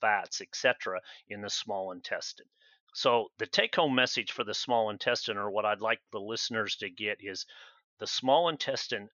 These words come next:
that's the area of the digestive system where the grain portion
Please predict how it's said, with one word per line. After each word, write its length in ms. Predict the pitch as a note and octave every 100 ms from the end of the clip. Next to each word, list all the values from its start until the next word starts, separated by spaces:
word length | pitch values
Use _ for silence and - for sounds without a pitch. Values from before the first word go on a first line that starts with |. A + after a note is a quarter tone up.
| _
that's 240 | A#2 C3 -
the 140 | B2 -
area 400 | A#2 D3 D3 C#3
of 120 | G#2+
the 80 | A2
digestive 680 | F#2+ G2 F#2+ A2 A2+ - A2
system 480 | - G#2+ - G2+ G#2+ _ _ -
where 160 | G#2
the 160 | G2 F#2+ F#2
grain 680 | - F#2+ G2+ A2 B2+ A2+ F2 -
portion 440 | - F#2 - -